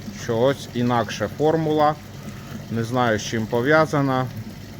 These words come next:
вже невідомо, але був кращим, чим, е, синього кольору. Такі справи.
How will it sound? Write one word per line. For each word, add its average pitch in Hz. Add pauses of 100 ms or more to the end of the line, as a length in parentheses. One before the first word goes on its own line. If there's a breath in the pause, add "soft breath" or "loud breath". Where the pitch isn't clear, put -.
(680)
вже 107
невідомо, 117
але 127 (340)
був 127 (100)
кращим, 120 (240)
чим, 120
е, 117 (600)
синього 107
кольору. 80 (3750)
Такі 135
справи. 104